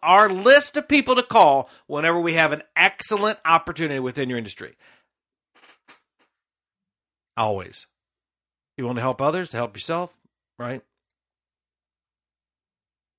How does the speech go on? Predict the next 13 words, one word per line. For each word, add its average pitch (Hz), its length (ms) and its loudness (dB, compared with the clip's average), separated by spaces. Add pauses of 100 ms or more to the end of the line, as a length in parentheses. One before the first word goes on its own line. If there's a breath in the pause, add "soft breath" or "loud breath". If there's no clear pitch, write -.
(1600)
So 165 60 -6
just 196 200 -10
be 247 80 -8
cour-, 240 260 -4
you 151 260 -10
know, 120 100 -10
courteous 202 520 -6
and 160 100 -16
say, 175 140 -8
"Hey, 185 240 -6
look, 127 260 -8
I'm 120 140 -8
happy. 135 540 -6